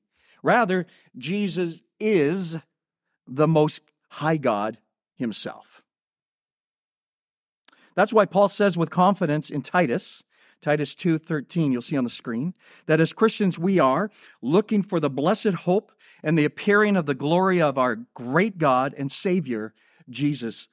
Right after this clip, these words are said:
Christ. Not only that, that, but the book of Hebrews gives us God the Father's direct and personal testimony about Christ, where he says, "But of the Son," he says, "your throne, O God, is" what?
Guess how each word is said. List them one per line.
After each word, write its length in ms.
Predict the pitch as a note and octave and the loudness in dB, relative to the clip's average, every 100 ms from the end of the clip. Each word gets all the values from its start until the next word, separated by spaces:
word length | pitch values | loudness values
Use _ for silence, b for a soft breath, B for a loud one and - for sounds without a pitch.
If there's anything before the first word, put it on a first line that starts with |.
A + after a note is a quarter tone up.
| _ _ - | _ _ -20
Christ. 680 | - G2+ C#2+ - - - _ _ _ _ _ _ _ _ _ _ _ _ _ | -8 -6 -6 -12 -18 -18 _ _ _ _ _ _ _ _ _ _ _ _ _
Not 160 | E3 G#3 | 4 6
only 180 | F#3 E3 | 4 2
that, 240 | E3 - | 0 2
that, 220 | F3 - | 4 4
but 100 | C#3+ | 0
the 60 | C3 | -4
book 260 | F3 E3+ | -4 -4
of 80 | D3 | -4
Hebrews 400 | G#3+ A3 D3+ B2+ | -4 -2 -2 -2
gives 220 | C#3 C#3+ | -4 -2
us 120 | C3 - | -4 -4
God 360 | C3+ C#3+ D3+ | 2 4 2
the 80 | C#3 | -2
Father's 420 | - D3 C#3+ C3 | -2 0 0 -6
direct 400 | B2 A#2 E3 - | -6 -2 -2 -2
and 100 | A#2 | -10
personal 380 | - D#3 C#3+ C3+ | -8 -10 -6 -8
testimony 520 | - F3+ E3 C3 A2 | -6 -8 -6 -6 -6
about 260 | G2 G2 - | -8 -10 -12
Christ, 400 | F2 G2 - b b b b | -12 -12 -14 b b b b
where 100 | A2+ | -8
he 60 | A#2+ | -4
says, 220 | C3+ A2 | -4 -4
"But 160 | B2+ C#3+ | -2 -2
of 80 | |
the 80 | C#3 | -2
Son," 260 | - E3 E3 | -2 0 2
he 80 | C#3+ | 0
says, 320 | - D3 B2+ | -2 -2 -2
"your 100 | A2+ | -6
throne, 380 | - E3+ E3+ E3 | -2 0 2 2
O 100 | A#2+ | 0
God, 360 | C3 D3 D3+ | 0 2 0
is" 400 | C#3+ C#3 C3+ F3 | 0 0 0 -2
what? 400 | G2+ G#2 C3+ G3+ | -8 -6 -4 -6